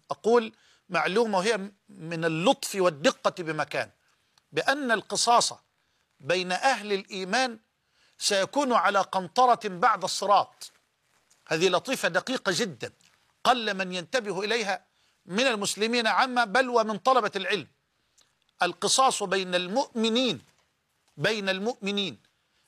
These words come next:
لا يكون إلا على قنطرة، قنطرة بعد الصراط،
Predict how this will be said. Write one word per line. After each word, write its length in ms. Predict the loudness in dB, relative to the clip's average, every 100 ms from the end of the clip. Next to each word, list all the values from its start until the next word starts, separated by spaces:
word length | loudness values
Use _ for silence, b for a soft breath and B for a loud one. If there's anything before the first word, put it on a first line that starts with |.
| -6
لا 200 | 0 2
يكون 340 | 0 0 -2
إلا 320 | -2 -4 0
على 180 | 2 4
قنطرة، 680 | 2 0 -2 2 4 4 2 _ _ _ _ _ -2
قنطرة 560 | -2 0 2 4 2 _ _ -4
بعد 320 | 0 0 0
الصراط، 600 | -2 0 0 0 -6 -18